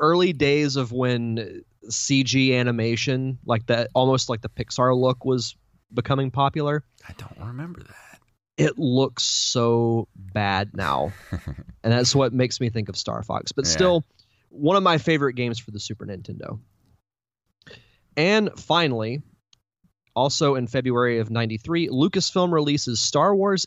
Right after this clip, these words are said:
Speaker 1: X-Wing, a space simulation video game, the first of the X-Wing combat flight simulator game series for dos, Macintosh, Windows, and Linux.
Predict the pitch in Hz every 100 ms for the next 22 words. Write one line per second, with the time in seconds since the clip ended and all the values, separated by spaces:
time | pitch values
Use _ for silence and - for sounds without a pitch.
0 | - 147 - - 107 98 92 - 107 -
1 | 151 147 170 156 143 147 - 127 110 135
2 | 143 135 139 139 - 110 139 147 - 120
3 | 110 - 131 - 139 139 127 113 - 156
4 | 160 156 - - 147 - - 143 139 139
5 | 131 104 120 135 - 156 147 147 - _
6 | _ _ - 107 92 117 165 - - 110
7 | 120 131 160 - 147 151 - _ - 110
8 | 135 139 143 147 - _ _ _ - 110
9 | 110 151 147 - - -